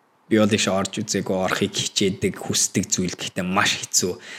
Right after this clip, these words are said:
Өдөр болго энэтэй яадаг, ялагдалт болгон өвддөг энэ төр гэдэг чинь одоо яг л энэ ба. За, тэгээ энэс нь, энэний араас нь би хоёр хаалхан үлдсэн байна. Тэр нь болохоор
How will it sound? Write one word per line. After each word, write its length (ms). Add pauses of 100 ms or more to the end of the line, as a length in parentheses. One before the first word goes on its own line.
(240)
Өдөр 320
болго 160
энэтэй 640
яадаг, 400
ялагдалт 560
болгон 400
өвддөг 560
энэ 160
төр 160
гэдэг 240
чинь 160
одоо 160
яг 160
л 80
энэ 160
ба. 160 (1800)
За, 160
тэгээ 240
энэс 160
нь, 240
энэний 160
араас 240
нь 80
би 160
хоёр 240
хаалхан 320
үлдсэн 240
байна. 160 (320)
Тэр 160
нь 80
болохоор 320